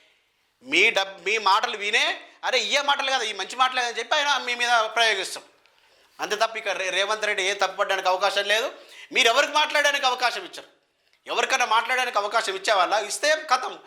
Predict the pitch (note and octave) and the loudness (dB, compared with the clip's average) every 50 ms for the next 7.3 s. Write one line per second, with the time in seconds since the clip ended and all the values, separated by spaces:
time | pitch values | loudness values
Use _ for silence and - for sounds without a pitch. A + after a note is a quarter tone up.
0 | - - - _ _ _ _ _ - A#3 A#3+ - F4 D#4+ C4+ G3 D3 - - - | -20 -20 -20 _ _ _ _ _ -2 -2 0 0 0 0 0 -2 -2 -4 -10 -20
1 | _ _ _ _ _ _ _ _ _ _ _ C#3 F3 A#3 C4+ C4 C4+ B3+ B3+ B3+ | _ _ _ _ _ _ _ _ _ _ _ -2 0 0 2 2 0 0 0 -2
2 | A#3+ A3+ G#3 G3 F#3 - G3 G3 - G#3 E3 C3 - - - _ _ _ _ - | -4 -4 -4 -4 -4 -4 -4 -4 -4 -4 -6 -8 -10 -16 -20 _ _ _ _ 0
3 | F#3 A#3 - - - - - - _ _ _ _ - C#3+ G#3 C4 C4 B3+ B3 A#3+ | 0 0 0 0 -4 -12 -20 -20 _ _ _ _ -4 0 2 4 4 4 2 2
4 | A3 A3 G#3 G3+ G3 F#3+ F#3+ F#3+ G3+ G3+ - G3+ F#3+ G3 G3 G#3 G3+ G3 G3 F#3+ | 2 0 0 -2 -2 -4 -2 -4 -4 -6 -6 -6 -2 0 2 4 4 4 2 2
5 | G3+ G3+ G3+ G3 G#3 A3 A3+ G3 F#3 F3+ F3+ E3+ D#3+ D3 D#3 D3+ E3 G3+ A#3 A3 | 2 2 0 0 0 0 0 0 2 0 0 -2 -2 -4 -2 2 4 4 4 4
6 | G#3+ A3+ A3+ G#3+ A3+ A#3+ B3 A#3+ A#3+ A#3 A3 A3 A3 G3+ G3 G#3 A3+ A#3 A#3 A#3+ | 4 2 2 2 2 2 2 4 2 2 2 2 2 2 2 2 4 4 4 4
7 | A#3+ A#3+ A#3+ B3 C4+ - | 4 0 -2 -2 -4 -10